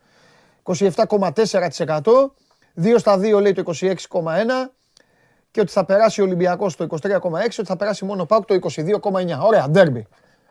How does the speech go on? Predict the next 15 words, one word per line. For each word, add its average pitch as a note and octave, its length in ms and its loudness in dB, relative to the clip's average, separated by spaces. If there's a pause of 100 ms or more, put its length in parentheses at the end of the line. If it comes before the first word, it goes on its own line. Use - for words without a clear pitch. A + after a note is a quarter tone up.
(100)
Μια G3+ 160 -2
ψηφοφορία D#3+ 540 0
κλειστή. D#3+ 460 -2 (240)
Μια F#3+ 180 0
ψηφοφορία D3+ 520 0
ντέρμπι. A3+ 400 2 (200)
Πάμε A3 220 6
λοιπόν F#3 360 0 (220)
τώρα F#3+ 360 4 (120)
να E3+ 160 -4
μιλήσουμε E3 580 -4 (160)
για D#3 120 -4
να D3+ 120 -6
τελειώνουμε, D#3+ 600 -4 (1500)
ε, C#3 760 -6